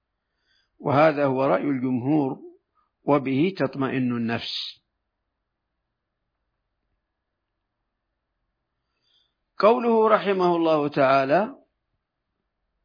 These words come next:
قول الناظم رحمه الله تعالى: "وفعلها في الثوب ذي الأ-، ذي الأعلام"، أي ويكره. قال الشارح رحمه الله: أي ويكره أن يلبس المصلي ثيابا ذات أعلام،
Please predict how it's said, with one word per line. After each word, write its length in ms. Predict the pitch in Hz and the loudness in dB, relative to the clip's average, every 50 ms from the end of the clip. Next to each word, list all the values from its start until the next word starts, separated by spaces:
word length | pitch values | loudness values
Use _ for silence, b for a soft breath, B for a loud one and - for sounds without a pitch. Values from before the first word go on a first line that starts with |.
| _ _ _ _ _ _ _ _ _ | _ _ _ _ _ _ _ _ _
قول 280 | - 160 143 147 151 151 | 0 0 2 2 2 0
الناظم 500 | 147 147 165 190 202 202 196 185 165 160 | 0 2 2 2 2 2 2 2 0 0
رحمه 440 | 147 151 135 143 151 151 147 143 143 | 0 -2 -2 -2 0 0 0 0 0
الله 300 | 143 143 139 135 135 131 | 0 0 0 0 -2 -2
تعالى: 600 | - 139 127 123 135 135 135 147 185 202 233 254 254 - _ _ _ _ _ _ _ _ _ _ | 0 0 2 4 4 2 2 2 0 -2 -2 -6 -12 -20 _ _ _ _ _ _ _ _ _ _
"وفعلها 680 | - 135 131 123 156 175 151 160 156 147 135 135 139 135 | -2 -2 0 2 2 0 0 0 0 0 2 2 0 0
في 120 | - - | 0 -4
الثوب 420 | 135 117 - - 180 180 175 156 156 | -6 -6 -2 0 0 0 2 0 0
ذي 180 | 151 143 151 | 0 0 0
الأ-، 340 | 147 127 - 135 143 135 - - _ _ _ _ _ - | -2 -2 -2 -2 -2 -2 -4 -8 _ _ _ _ _ -2
ذي 120 | 156 151 175 | 2 2 4
الأعلام"، 920 | 175 - 170 165 135 135 143 151 165 165 151 151 160 190 247 349 - - _ _ _ _ _ _ _ _ _ _ _ _ _ _ - | 4 4 2 2 2 2 2 4 4 4 2 2 0 -2 -4 -6 -10 -16 _ _ _ _ _ _ _ _ _ _ _ _ _ _ 2
أي 260 | 180 160 185 208 226 196 | 4 4 4 4 2 0
ويكره. 800 | 160 147 139 151 202 214 - - 147 127 120 101 95 110 - - | 0 0 0 0 -2 -2 -2 -2 -4 -2 -4 -4 -8 -12 -6 -2
قال 220 | 151 135 139 139 | 0 0 2 2
الشارح 500 | 139 135 - - 170 175 175 160 143 120 | 0 -2 -2 0 2 2 2 2 0 -2
رحمه 480 | 131 180 202 135 135 139 139 131 123 127 | -4 -4 -4 -4 -4 -2 -2 -2 -2 -2
الله: 400 | 123 127 131 127 127 113 - - _ _ _ _ _ _ _ _ _ _ _ _ _ _ _ _ _ - | -2 0 2 2 2 0 -2 -6 _ _ _ _ _ _ _ _ _ _ _ _ _ _ _ _ _ 0
أي 200 | 143 143 156 160 | 2 4 4 4
ويكره 840 | 160 165 170 175 175 190 190 190 185 180 185 185 175 175 175 - - | 4 4 4 4 4 2 2 2 2 2 2 2 2 0 -2 -2 0
أن 60 | 165 | 0
يلبس 500 | 160 156 175 196 190 165 156 165 147 160 | 2 2 2 2 0 0 -2 -2 -2 0
المصلي 880 | 156 156 147 147 147 143 - - 151 156 151 151 151 160 170 185 214 196 | -2 -2 -2 -2 -4 -4 -2 0 0 0 0 0 0 0 0 0 -2 -4
ثيابا 720 | - 151 143 143 156 160 151 143 131 151 190 175 151 139 | -2 0 2 2 2 2 2 2 2 0 0 0 0 -2
ذات 300 | 127 147 170 185 190 190 | 0 2 2 2 2 2
أعلام، 880 | 175 143 123 139 131 135 143 147 160 156 143 139 151 151 139 110 - - | 2 2 4 4 2 2 2 4 4 2 2 0 -2 -2 -2 -4 -6 -10